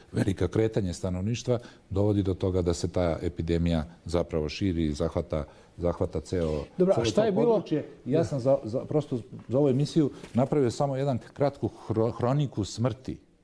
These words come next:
Speaker 1: Kako ona izgleda kad su u pitanju lekari? Jer ono što je psihološki najviše delovalo na obolele, to je kada ostanu bez lekara.
Speaker 2: Da.
Speaker 1: Dva-, četrnaesti januar, Felix, umiru, znači, Felix Menhard iz Galicije. Dvadeset prvog januara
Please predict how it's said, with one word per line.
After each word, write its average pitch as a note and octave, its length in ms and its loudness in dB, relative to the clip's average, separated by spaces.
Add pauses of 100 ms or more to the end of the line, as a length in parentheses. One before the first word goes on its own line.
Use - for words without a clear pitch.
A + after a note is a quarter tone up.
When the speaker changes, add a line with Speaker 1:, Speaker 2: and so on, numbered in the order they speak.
Speaker 1:
Kako C3+ 260 0
ona C3 120 2
izgleda B2 260 2
kad - 160 -4
su - 100 -2
u - 20 -6
pitanju G#2 340 0
lekari? E2+ 480 0 (680)
Jer G2 160 2
ono C3+ 160 4
što - 160 -2
je A2 140 0
psihološki G#2+ 600 0
najviše A#2+ 400 2
delovalo F2+ 560 0
na D#2+ 140 -4
obolele, C#2+ 500 -6 (520)
to B2+ 120 2
je A#2 60 4
kada A2 260 0
ostanu G#2 300 -2
bez F2 200 -4
lekara. D#2+ 440 -4
Speaker 2:
Da. C3 180 -8 (460)
Speaker 1:
Dva-, A#2 280 0
četrnaesti E3 560 2
januar, G2 380 2 (280)
Felix, C3 460 0 (100)
umiru, A2 340 2
znači, D2 340 -10 (120)
Felix A#2 320 2
Menhard F#2 320 2
iz E2 120 0
Galicije. E2 460 -2 (760)
Dvadeset A#2+ 280 2
prvog C3 260 4
januara E2 420 0